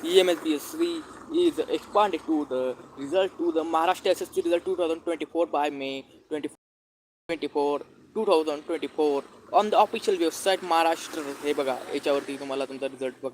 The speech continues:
दिसणार आहे, ठीक आहे. To scan check the एसएससी result two thousand twenty-four महाराष्ट्र board using their roll number and mother first name. आईचा रोल नंबर आणि आईचं नाव लागणार आहे. ति-, त्याबरोबर, अ, the एसएससी result two thousand twenty-four महाराष्ट्र board that is, अ,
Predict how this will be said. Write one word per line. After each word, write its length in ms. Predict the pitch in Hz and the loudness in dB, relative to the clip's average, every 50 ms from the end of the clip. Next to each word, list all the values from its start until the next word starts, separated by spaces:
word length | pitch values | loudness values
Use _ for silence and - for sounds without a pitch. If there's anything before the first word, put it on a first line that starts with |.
| 127 - - | -10 -14 -16
दिसणार 400 | 131 135 135 - - 135 127 127 | -14 -14 -14 -12 -10 -8 -8 -8
आहे, 160 | 120 123 135 | -8 -12 -12
ठीक 160 | - 131 123 | -12 -8 -8
आहे. 100 | 156 233 - _ _ _ _ _ _ _ _ - | -8 -8 -8 _ _ _ _ _ _ _ _ -6
To 120 | 190 180 - | -6 -6 -4
scan 260 | - - 185 185 180 - - - | -2 -2 -2 -2 -2 -6 -2 0
check 180 | 190 175 165 | 0 0 2
the 100 | - 160 156 | 0 -2 -2
एसएससी 260 | - 165 156 - 165 147 139 | -2 -4 -6 -6 -6 -6 -2
result 240 | 151 151 156 - | -4 -4 -4 -4
two 100 | 160 160 | -6 -8
thousand 180 | 160 156 156 - 156 | -8 -8 -8 -6 -6
twenty-four 320 | 151 - 147 - 160 156 160 156 | -6 -6 -6 -6 -6 -6 -4 -4
महाराष्ट्र 380 | 151 151 156 156 - - 156 147 143 | -4 -2 -2 -4 -6 -8 -10 -4 -2
board 180 | 151 151 151 147 139 139 | -2 -2 -2 -4 -8 -8
using 260 | 147 160 202 196 180 151 | -6 -4 -4 -4 -2 -2
their 160 | 147 143 131 135 | -2 -2 0 0
roll 120 | 156 175 180 170 | 0 0 0 -2
number 180 | 151 139 135 123 131 135 | -2 -2 -4 -4 -2 -4
and 200 | 139 139 - - - _ _ 143 147 | -6 -8 -10 -16 -20 _ _ -6 -4
mother 200 | 147 151 151 143 - 151 | -4 -4 -4 -6 -4 -4
first 240 | 156 151 - - 151 139 | -4 -4 -6 -10 -10 -8
name. 180 | 135 127 120 - _ _ _ _ _ - | -8 -8 -10 -12 _ _ _ _ _ -8
आईचा 240 | - 139 143 - 147 | -8 -8 -6 -6 -6
रोल 140 | 143 143 147 | -6 -6 -6
नंबर 220 | 147 151 151 147 | -6 -6 -4 -4
आणि 220 | 147 143 147 143 143 | -4 -4 -4 -6 -8
आईचं 300 | 139 135 131 - - _ _ _ _ _ _ _ _ _ _ _ _ _ _ _ _ _ _ _ | -8 -8 -10 -12 -16 _ _ _ _ _ _ _ _ _ _ _ _ _ _ _ _ _ _ _
नाव 100 | 135 135 | -10 -8
लागणार 300 | 139 135 131 139 139 139 | -8 -8 -8 -8 -8 -8
आहे. 260 | 135 135 131 127 131 143 - - - _ _ _ _ _ _ _ _ _ _ | -8 -8 -8 -8 -8 -10 -12 -14 -20 _ _ _ _ _ _ _ _ _ _
ति-, 60 | - - - _ _ _ - | -18 -18 -18 _ _ _ -4
त्याबरोबर, 420 | 151 143 147 143 139 143 143 143 | -2 -2 -2 -2 0 -2 -2 -2
अ, 480 | 135 - - - - - - _ - 139 139 135 135 135 | -4 -8 -12 -18 -20 -20 -20 _ -6 -4 -2 -2 -2 0
the 80 | 143 185 180 175 | 0 0 0 0
एसएससी 340 | 165 - - 185 - - 185 | -2 -2 -4 -6 -4 -4 -4
result 260 | 165 151 160 160 165 | -2 -2 -2 -4 -2
two 80 | 175 170 | -4 -6
thousand 140 | 160 160 - | -6 -6 -6
twenty-four 320 | 160 156 147 143 - 180 175 170 | -8 -8 -8 -6 -6 -6 -4 -2
महाराष्ट्र 400 | 151 151 151 160 - - - 151 139 135 | -2 -2 -2 -4 -6 -8 -10 -12 -6 -2
board 180 | 147 151 151 147 - - | 0 0 0 -2 -4 -6
that 120 | 156 151 - - 160 | -6 -6 -6 -6 -6
is, 180 | 175 160 - 143 147 | -6 -6 -6 -6 -4
अ, 100 | 139 | -4